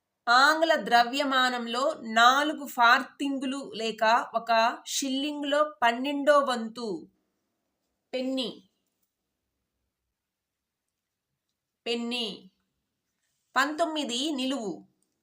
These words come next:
వ్యాపార సంస్థ ఆంగ్లంలో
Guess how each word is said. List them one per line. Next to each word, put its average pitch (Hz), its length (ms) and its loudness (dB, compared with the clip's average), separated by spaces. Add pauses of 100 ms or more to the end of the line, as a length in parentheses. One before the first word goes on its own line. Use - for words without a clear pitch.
(960)
వ్యాపార 285 720 4
సంస్థ 254 560 -2 (1120)
ఆంగ్లంలో 233 800 -2